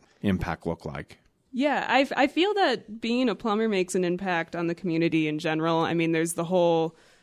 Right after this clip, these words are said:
Speaker 2: phrase that we like to say, which is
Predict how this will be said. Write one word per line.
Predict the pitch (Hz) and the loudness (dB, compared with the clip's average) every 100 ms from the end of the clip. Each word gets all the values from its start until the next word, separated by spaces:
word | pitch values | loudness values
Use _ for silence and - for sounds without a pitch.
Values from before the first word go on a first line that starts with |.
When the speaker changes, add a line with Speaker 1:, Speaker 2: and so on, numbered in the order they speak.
| _ | _
Speaker 2:
phrase | - 208 196 180 180 | -4 2 4 6 4
that | 175 139 | 2 2
we | 170 165 | 2 2
like | 160 156 | 0 -2
to | - 175 160 170 | -2 0 0 -2
say, | - 175 165 | -2 0 0
which | 165 165 170 | 0 0 -2
is | 165 - | -2 -2